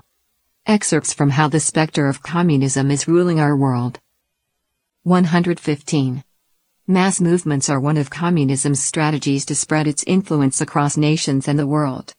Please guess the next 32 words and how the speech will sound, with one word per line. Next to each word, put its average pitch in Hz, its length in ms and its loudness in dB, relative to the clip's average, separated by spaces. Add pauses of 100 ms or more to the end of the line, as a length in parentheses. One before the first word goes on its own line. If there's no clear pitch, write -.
(340)
Many 202 340 4
environmentalist 151 960 0
organizations 147 840 0
mobilize 151 600 0
large 156 320 0
numbers 151 400 -2
of 143 140 -4
people 160 300 -2
to 147 120 -4
wage 139 300 0
environmental 151 640 0
protection 151 600 -2
campaigns. 131 760 -2 (360)
They 190 120 2
have 185 160 0
lobbied 185 440 2
and 147 120 2
hijacked 156 580 0
government 151 420 0
institutions 151 800 0
and 143 160 2
U 160 140 2
N 165 160 2
organizations 147 880 0
to 147 100 -4
formulate 151 540 2
and 147 100 2
enforce 175 460 0
unreasonable 147 680 0
agreements 156 520 0
and 139 160 0
regulations. 139 880 -2